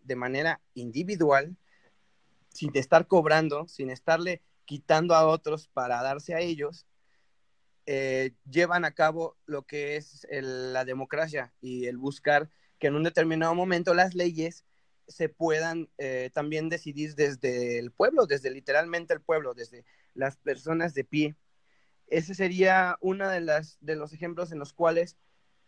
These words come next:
no tenemos que competir contra ese equilibrio de naves llamado Estado, sino podemos ir mejorándolo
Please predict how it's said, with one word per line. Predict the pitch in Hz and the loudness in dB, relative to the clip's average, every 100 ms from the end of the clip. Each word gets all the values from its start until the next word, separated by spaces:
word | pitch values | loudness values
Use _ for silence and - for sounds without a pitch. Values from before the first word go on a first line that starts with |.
| - | -4
no | 165 180 | 0 4
tenemos | 220 202 202 202 | 4 4 -2 -4
que | - 202 | -4 -2
competir | 208 185 170 185 | -2 -2 -6 -4
contra | 196 190 160 | -2 0 0
ese | 170 175 | -2 -4
equilibrio | 185 175 180 180 | -8 -4 -2 -2
de | |
naves | 165 165 | -4 -6
llamado | 165 151 151 | -6 -6 -6
Estado, | 185 170 156 175 _ _ _ _ | 0 2 2 -2 _ _ _ _
sino | - 156 151 | -4 -2 2
podemos | 156 156 170 175 - | 4 4 2 0 -2
ir | 170 170 | -2 0
mejorándolo | 170 165 - 160 160 180 175 160 170 | 0 -4 2 4 4 2 0 0 -2